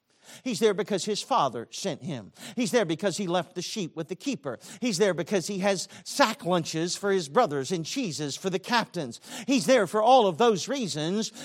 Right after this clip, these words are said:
but Eliab is quick to pin on David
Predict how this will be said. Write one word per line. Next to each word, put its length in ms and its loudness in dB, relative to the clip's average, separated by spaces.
but 160 4
Eliab 640 6
is 140 4
quick 440 0
to 200 2
pin 300 2
on 340 2
David 720 0